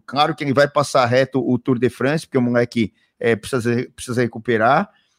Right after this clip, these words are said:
mas, é, eu entendo que todo mundo tá analisando o dia de hoje,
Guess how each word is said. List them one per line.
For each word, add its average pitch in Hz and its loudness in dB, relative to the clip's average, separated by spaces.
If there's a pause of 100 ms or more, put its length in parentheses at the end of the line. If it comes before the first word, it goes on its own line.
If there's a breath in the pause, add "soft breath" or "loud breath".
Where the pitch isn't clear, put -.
(160)
mas, 131 0
é, 156 4
eu 185 2
entendo 208 0
que 156 0
todo 180 0
mundo 185 2
tá 185 0
analisando 170 0
o 180 2
dia 143 0
de 143 -4
hoje, 123 0